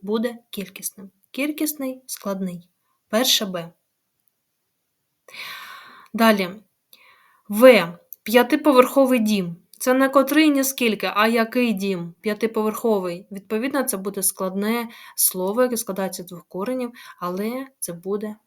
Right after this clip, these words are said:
прикметник, тобто який. Отже, це зайвий варіант. Дивимось на варіант Г. Вісім скейтбордистів. Скільки скейтбордистів?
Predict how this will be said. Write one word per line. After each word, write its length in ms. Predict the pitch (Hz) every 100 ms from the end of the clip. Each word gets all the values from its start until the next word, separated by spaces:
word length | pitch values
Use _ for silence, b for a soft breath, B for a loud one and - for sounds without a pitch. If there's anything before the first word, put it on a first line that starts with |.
| _
прикметник, 1600 | 180 196 220 - _ - 180 185 196 _ _ - 175 170 - _
тобто 460 | - 190 - 240 233 -
який. 580 | 180 190 185 190 170 - _ _ _ _
Отже, 200 | 311 320
це 160 | 311 -
зайвий 400 | - 190 220 233
варіант. 560 | 196 175 165 165 170 _ _ _ _ - _ _ B B B B
Дивимось 460 | 262 370 349 294
на 100 | 220
варіант 420 | 226 240 226 220 202
Г. 320 | 196 175 180 _ _
Вісім 540 | 214 226 302 - 320 302
скейтбордистів. 960 | - 240 208 220 208 214 196 - 180 -
Скільки 800 | - - 262 269 240 240 175 180 -
скейтбордистів? 1040 | - 190 180 180 185 175 175 - 185